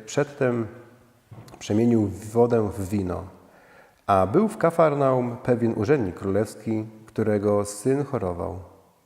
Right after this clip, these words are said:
Usłyszawszy, że Jezus przybył z Judei do Galilei,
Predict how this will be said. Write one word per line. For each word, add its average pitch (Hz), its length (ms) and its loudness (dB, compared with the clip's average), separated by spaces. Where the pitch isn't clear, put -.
Usłyszawszy, 131 600 0
że 107 180 0
Jezus 143 400 0
przybył 127 360 -2
z 98 120 -6
Judei 120 340 -2
do 123 100 -2
Galilei, 110 680 0